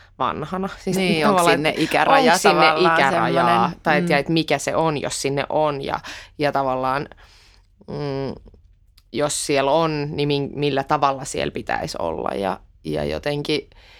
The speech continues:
Speaker 1: niinku se tuntui kyllä siltä, että, että jo-, jollain tavalla sitä pitää niinku käsitellä. Mut sitten, ö, ehkä siinä niinku, miksi se kääntyi meillä kuitenkin semmoiseen niinku generations, enemmän semmoinen niinku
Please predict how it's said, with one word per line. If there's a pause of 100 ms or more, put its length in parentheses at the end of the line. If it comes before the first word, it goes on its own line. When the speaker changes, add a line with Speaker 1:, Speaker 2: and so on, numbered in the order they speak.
(1300)
Speaker 1:
niinku
se
tuntui
kyllä
siltä,
että, (220)
että
jo-,
jollain
tavalla
sitä
pitää
niinku
käsitellä. (720)
Mut
sitten,
ö, (720)
ehkä
siinä
niinku, (380)
miksi
se
kääntyi
meillä
kuitenkin
semmoiseen
niinku
generations, (1000)
enemmän
semmoinen
niinku